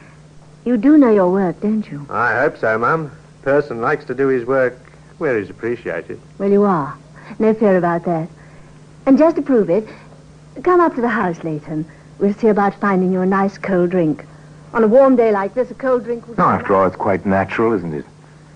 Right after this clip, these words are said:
Speaker 3: You'd do as much for your help, wouldn't you? No one would think anything of it. No one did in the Friskin household either until these trips for the long, cool drinks became somewhat habitual,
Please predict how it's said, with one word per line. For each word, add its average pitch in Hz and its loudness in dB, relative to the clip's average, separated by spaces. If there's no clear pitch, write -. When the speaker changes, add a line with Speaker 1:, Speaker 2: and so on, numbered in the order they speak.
Speaker 3:
You'd 95 -2
do 90 2
as 82 -2
much 92 -2
for 98 -2
your 95 2
help, - -4
wouldn't 95 -2
you? 65 -6
No 82 -2
one 69 -2
would 64 -8
think 73 -10
anything 76 -8
of 104 -6
it. 64 -10
No 92 2
one 85 2
did 120 2
in 82 -2
the 80 -2
Friskin 78 -2
household 82 -2
either 87 0
until 78 -2
these 80 -2
trips - -4
for - -4
the 76 0
long, 87 0
cool 78 0
drinks 78 -2
became 78 -4
somewhat 82 -4
habitual, 85 -6